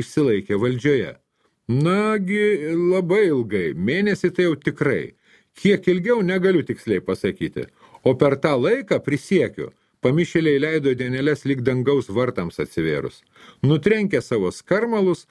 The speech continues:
jie pasinaudojo šeimos drabužių spintą ir brangenybėmis.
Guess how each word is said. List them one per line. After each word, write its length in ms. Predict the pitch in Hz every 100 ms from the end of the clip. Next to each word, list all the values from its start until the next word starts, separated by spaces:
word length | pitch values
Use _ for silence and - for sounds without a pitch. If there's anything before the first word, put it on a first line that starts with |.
| _ _
jie 140 | 170 214
pasinaudojo 800 | 202 - 185 165 147 170 170 143
šeimos 460 | - 135 147 135 107
drabužių 400 | 120 123 104 107
spintą 540 | - - 180 160 139
ir 100 | 120
brangenybėmis. 960 | 104 110 90 90 85 78 73 69 -